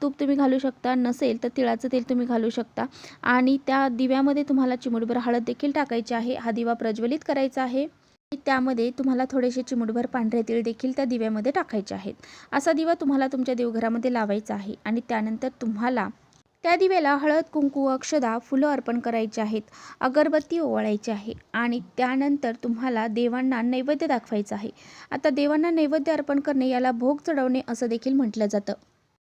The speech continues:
या दिवशी कमवलेली कष्टाची भाजी भाकरी देवाला अर्पण करून देवाकडे प्रार्थना करायची आहे. यानंतर तुम्हाला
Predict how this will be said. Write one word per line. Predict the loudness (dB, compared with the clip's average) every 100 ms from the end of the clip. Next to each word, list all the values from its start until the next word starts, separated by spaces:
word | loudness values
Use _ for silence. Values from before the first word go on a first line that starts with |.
| _ _ _
या | -2 -2
दिवशी | 0 -2 -4
कमवलेली | -2 0 2 2 2 0
कष्टाची | -4 -4 -6 -4 -2
भाजी | -2 -2
भाकरी | -4 -4 -4 -4 -4
देवाला | -2 -2 0 -2 -4
अर्पण | -6 -2 -2
करून | -2 0 0 -2 -6 -16 -12 -2
देवाकडे | 2 2 2 0 0
प्रार्थना | 0 -2 -2 -2 -2
करायची | -2 -2 -2 -2
आहे. | -4 -4 -6 -8 -20 _ _ _
यानंतर | 0 2 2 0 -2 0 2 0 0 0
तुम्हाला | 0 0 0 -2